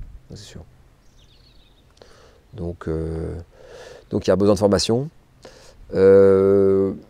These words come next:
il y a un besoin de formation. Euh, alors je pense que sur Internet, il y a beaucoup, beaucoup de choses. C'est déjà très, très bien.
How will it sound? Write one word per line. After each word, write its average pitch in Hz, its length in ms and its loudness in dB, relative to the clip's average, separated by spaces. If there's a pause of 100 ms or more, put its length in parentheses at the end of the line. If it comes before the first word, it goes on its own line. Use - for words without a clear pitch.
(300)
il - 40 -10
y 107 60 -2
a 110 60 2
un 110 40 2
besoin 120 240 4
de 110 60 -2
formation. 139 640 4
Euh, 104 340 8
alors 104 160 6
je - 60 -12
pense 127 100 -2
que - 80 -12
sur 113 140 0
Internet, 110 260 -2
il - 40 -4
y - 20 0
a - 20 0
beaucoup, 104 220 -6
beaucoup 104 180 -6
de 92 60 -14
choses. 123 180 -6
C'est - 140 -10
déjà 87 200 -6
très, - 140 -12
très 90 140 -10
bien. 92 180 -8